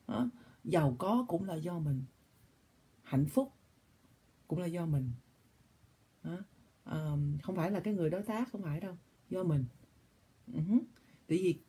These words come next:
chính bản thân mình, nếu mình tin rằng và mình, mình nói rằng và mình ấy là, là mình hạnh phúc, tôi là một người hạnh phúc, gia đình hạnh phúc, ấm, ấm áp, là đầy đủ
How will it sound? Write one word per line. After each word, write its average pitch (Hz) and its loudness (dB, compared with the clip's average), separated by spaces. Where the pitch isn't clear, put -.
chính 208 6
bản 240 4
thân 202 2
mình, 147 4
nếu 247 6
mình 139 4
tin 254 12
rằng 135 2
và 143 2
mình, 135 2
mình 143 6
nói 240 6
rằng 147 4
và 139 2
mình 139 2
ấy 247 4
là, 151 2
là 156 2
mình 143 4
hạnh 135 0
phúc, 349 4
tôi 214 6
là 202 2
một 143 0
người 139 2
hạnh 123 0
phúc, 277 -2
gia 226 2
đình 160 2
hạnh 123 2
phúc, 262 0
ấm, 233 6
ấm 240 4
áp, 247 2
là 160 -4
đầy 147 4
đủ 151 2